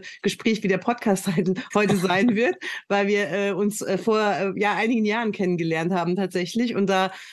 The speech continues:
auch ab und zu mal uns über Instagram verfolgt haben, immer mal wieder, aber jetzt wirklich lange auch, äh, nicht miteinander gesprochen haben. Und du machst einen sehr spannenden Job,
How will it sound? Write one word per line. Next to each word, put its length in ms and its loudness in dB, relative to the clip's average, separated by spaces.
auch 180 2
ab 80 0
und 140 2
zu 80 0
mal 160 2
uns 160 2
über 160 2
Instagram 500 -2
verfolgt 500 -2
haben, 280 0
immer 220 0
mal 200 -2
wieder, 280 -2
aber 160 -2
jetzt 180 -2
wirklich 300 -4
lange 340 0
auch, 240 -2
äh, 280 0
nicht 160 0
miteinander 320 2
gesprochen 540 0
haben. 240 2
Und 160 0
du 100 2
machst 380 -2
einen 160 0
sehr 320 0
spannenden 500 0
Job, 380 -2